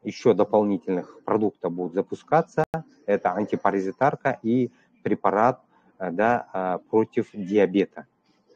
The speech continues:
да. Э, и самое важное, сейчас забегая вперед, еще небольшой анонс сделаю. По, э, вот по настоянию и по просьбе всех лидеров и, э, партнеров, э, да, э, компании Dandelion, э, у нас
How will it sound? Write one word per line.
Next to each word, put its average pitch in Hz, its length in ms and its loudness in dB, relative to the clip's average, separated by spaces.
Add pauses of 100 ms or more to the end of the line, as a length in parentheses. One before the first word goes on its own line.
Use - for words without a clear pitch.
(140)
да. 120 240 -2 (720)
Э, 98 220 2
и 170 340 4
самое 135 380 6
важное, 123 640 4
сейчас 101 280 -2
забегая 107 400 2
вперед, 98 300 0
еще 98 220 -6
небольшой 107 440 2
анонс 92 320 -2
сделаю. 101 420 4 (800)
По, 139 420 8
э, 104 140 0
вот 104 280 2
по 127 260 6
настоянию 117 800 2
и 104 160 -2
по 104 160 -4
просьбе 101 520 2
всех - 320 -2
лидеров 107 480 0 (100)
и, 101 440 0
э, 95 120 0
партнеров, 104 580 -2 (180)
э, 92 140 -12
да, 113 280 -2 (220)
э, - 60 -20
компании 95 400 -4
Dandelion, 98 560 0 (800)
э, 95 180 0
у 95 160 0
нас 139 280 4